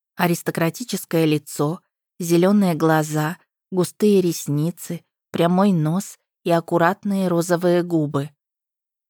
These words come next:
Девушка оказалась не просто магичкой, как Бальтазар, но и темной эльфийкой. Красивые, аккуратные и удлиненные ушки были тому доказательством. Густые волосы медного оттенка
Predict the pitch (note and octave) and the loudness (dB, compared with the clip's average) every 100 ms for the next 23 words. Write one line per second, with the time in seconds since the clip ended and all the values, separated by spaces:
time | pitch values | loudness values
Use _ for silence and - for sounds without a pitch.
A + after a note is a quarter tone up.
0 | _ _ - D#3 D#3 E3+ F#3+ - D#3 D3+ | _ _ -14 -4 0 0 -4 -4 -4 -2
1 | D#3+ E3 E3+ E3 E3+ D#3+ F#3+ - A3 G3 | 0 2 0 0 -6 -2 -4 -2 -2 0
2 | F3+ E3+ - - D3 D#3+ E3 D#3+ - F3 | 0 -2 -4 -8 -4 -4 -2 -2 -2 -2
3 | F3 D3+ D#3 _ _ _ B3+ A#3+ A3+ - | 0 -2 -4 _ _ _ 0 2 2 0
4 | G#3 G3+ G3+ G#3+ G#3 - D3+ - C3 C3+ | 2 2 2 2 -2 -2 -2 -2 -8 -8
5 | _ _ _ _ _ _ E3 D#3 - G#3 | _ _ _ _ _ _ -4 -4 0 0
6 | G3 D#3+ D3+ - E3 F3 - E3+ D#3 D#3 | 2 0 -2 -2 0 0 -2 -2 0 -2
7 | D#3+ D#3 E3+ F#3+ F3 D#3+ E3 G#3+ - - | -2 -2 -2 -2 -2 -2 -2 -4 -6 -8
8 | D3+ F#3 G3+ E3+ F3+ F#3+ - G3 F#3 D3+ | -2 -2 0 -2 -2 -4 -2 -2 2 -2
9 | - C#3 - - D#3+ _ _ _ _ _ | -2 -8 -8 -10 -10 _ _ _ _ _
10 | _ _ _ - D#3+ D#3+ - F3+ E3+ D#3 | _ _ _ -8 -2 -2 0 2 2 2
11 | F3+ A3 G3+ F3+ E3+ E3 E3+ E3 E3 E3 | 2 2 0 -2 0 0 0 0 0 -2
12 | _ E3+ D#3+ - D#3 | _ -4 -4 -4 -8